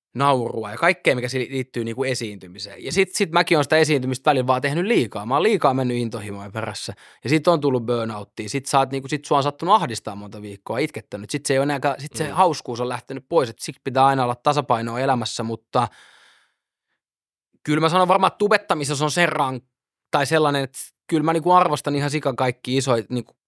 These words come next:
Speaker 1: ko-, suomalaisiakin tekijöitä, ketkä on tehnyt sitä monta vuotta. Et varmaan sama kuin joku liikakiekkoilija luo niinku viidentoista vuoden uran, niin siinä pitää kuitenkin aika paljon huoltaa kroppaa, jaksaa joka syksy mennä se joukkueen mukaan, tehdä ne omatoimiset silleen, että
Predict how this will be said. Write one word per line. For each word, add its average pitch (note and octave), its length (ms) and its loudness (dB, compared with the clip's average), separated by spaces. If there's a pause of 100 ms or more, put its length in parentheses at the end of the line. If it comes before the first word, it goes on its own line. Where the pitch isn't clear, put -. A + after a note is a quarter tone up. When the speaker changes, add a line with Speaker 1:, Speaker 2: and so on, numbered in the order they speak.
Speaker 1:
ko-, C3+ 160 0
suomalaisiakin A#2+ 720 0
tekijöitä, B2+ 380 0
ketkä A#2+ 260 -6
on A#2 80 -4
tehnyt B2+ 240 0
sitä - 120 -4
monta C#3 320 -2
vuotta. D3+ 500 -4 (640)
Et A#2 180 -6
varmaan D3 280 4
sama D3 240 2
kuin C#3 100 2
joku C3 160 0
liikakiekkoilija A#2+ 840 0
luo A#2+ 200 0
niinku A#2+ 220 -6
viidentoista A#2 500 -2
vuoden A#2 240 0
uran, C#3+ 300 2
niin A#2 100 -6
siinä C#3+ 160 -2
pitää C#3 140 0
kuitenkin C#3 360 0
aika C#3 180 2
paljon A#2 220 -2
huoltaa A#2 360 0
kroppaa, G#2+ 800 -4 (340)
jaksaa C3+ 400 2
joka B2 260 4
syksy A2+ 320 -4
mennä A2 200 -4
se - 160 -4
joukkueen A2 420 -2
mukaan, G#2 440 -6
tehdä D3 240 4
ne B2 140 0
omatoimiset A#2 640 0
silleen, C3+ 180 2
että - 140 -8